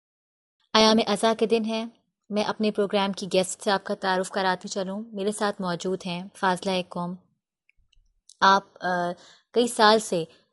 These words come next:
جو ہیں ٹیچنگ کر رہی ہیں، آ، جامعۃ الزہرا اسکردو میں۔ میرے ساتھ موجود ہیں آج کی ہماری بہت ہی اسپیشل guest، کسی تعارف کی محتاج نہیں، جناب زرینہ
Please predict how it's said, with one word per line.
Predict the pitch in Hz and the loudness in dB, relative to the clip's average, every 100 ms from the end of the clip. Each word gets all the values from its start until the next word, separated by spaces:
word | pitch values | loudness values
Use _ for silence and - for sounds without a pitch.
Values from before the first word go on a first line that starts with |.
| _ _ - | _ _ -8
جو | 202 | -4
ہیں | 190 190 180 - | -4 -6 -8 -4
ٹیچنگ | 226 - 220 | -2 2 0
کر | 208 196 | 2 0
رہی | 185 190 185 | 0 0 -4
ہیں، | 185 180 180 - | -4 -4 -6 -8
آ، | 175 165 165 165 | -8 -6 -8 -6
جامعۃ | 175 180 185 | -4 -2 -2
الزہرا | 190 190 175 185 | -4 -2 -2 -2
اسکردو | - - 165 180 | -4 -4 -4 -4
میں۔ | 175 165 185 _ _ _ _ _ _ _ _ _ _ _ | -6 -8 -12 _ _ _ _ _ _ _ _ _ _ _
میرے | 208 220 | 2 2
ساتھ | 220 220 | 2 2
موجود | 208 190 202 196 | 2 0 0 -4
ہیں | 190 | -4
آج | 170 170 - | -4 -4 -6
کی | |
ہماری | 185 170 175 | -6 -4 -6
بہت | 180 214 220 | -6 -6 -4
ہی | |
اسپیشل | 214 196 - 196 185 | -2 0 0 -4 -2
guest، | 180 - - | -4 -6 -12
کسی | 214 214 | -2 0
تعارف | 208 175 185 | 2 2 0
کی | - | -4
محتاج | 180 170 170 170 - | -6 -4 -4 -4 -6
نہیں، | 170 170 - - | -10 -10 -10 -8
جناب | 170 160 165 _ 175 | -6 -6 -8 _ -8
زرینہ | 185 165 | -4 -4